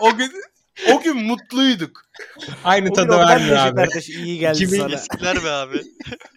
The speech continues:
Speaker 3: O gün
Speaker 2: İki bin yirmide
Speaker 3: Neşet
Speaker 2: bir daha
Speaker 3: Ertaş ondan
Speaker 2: tanıştık.
Speaker 3: iyi geldi.
Speaker 2: Ya.
Speaker 1: Şimdi bir daha Kilim Türkiye evine git. O mutluluk yok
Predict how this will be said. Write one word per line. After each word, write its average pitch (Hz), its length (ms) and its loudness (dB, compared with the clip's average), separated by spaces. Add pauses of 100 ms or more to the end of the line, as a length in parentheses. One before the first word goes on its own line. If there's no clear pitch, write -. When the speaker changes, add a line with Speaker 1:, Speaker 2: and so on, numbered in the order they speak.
(760)
Speaker 3:
O 208 140 -2
gün 185 120 0
Speaker 2:
İki 190 80 -2
bin 190 60 0
yirmide 185 240 0
Speaker 3:
Neşet 202 60 0
Speaker 2:
bir 196 60 2
daha 208 60 0 (180)
Speaker 3:
Ertaş 170 60 2
ondan 175 200 -4
Speaker 2:
tanıştık. 160 300 -4
Speaker 3:
iyi 165 180 -6
geldi. 143 180 -2
Speaker 2:
Ya. - 60 6
Speaker 1:
Şimdi 320 420 2
bir 330 120 0
daha 285 240 4
Kilim 196 320 -6
Türkiye 180 380 -4
evine 165 200 -6
git. 196 220 -14
O 269 100 -2
mutluluk 247 580 -8
yok 226 120 0